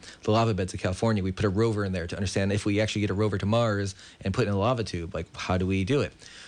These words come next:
Um, and anything that touches the surface of Mars, we work really hard to decontaminate it. It goes through all these procedures with planetary protection, uh, regulations to make sure that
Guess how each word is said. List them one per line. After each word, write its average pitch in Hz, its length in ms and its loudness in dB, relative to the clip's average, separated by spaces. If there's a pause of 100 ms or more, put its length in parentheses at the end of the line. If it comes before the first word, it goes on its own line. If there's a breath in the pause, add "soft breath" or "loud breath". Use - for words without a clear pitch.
(100)
Um, 101 280 2
and 120 100 2
anything 180 360 2
that 127 120 0
touches 113 440 0
the 98 120 0
surface 107 320 0
of 101 60 -2
Mars, 98 400 2
we 107 100 0
work 104 260 -2
really 135 260 2
hard 104 340 0
to 98 320 -4 (100)
decontaminate 92 600 0
it. - 100 -4 (260 loud breath)
It 104 80 2
goes 107 180 4
through - 140 -4
all 143 240 2
these 123 160 0
procedures 101 600 -2
with 95 100 -6
planetary 101 320 0
protection, 98 580 0 (320 loud breath)
uh, 90 100 0
regulations 101 640 2
to 101 60 -2
make 104 140 2
sure 101 180 0
that 95 260 0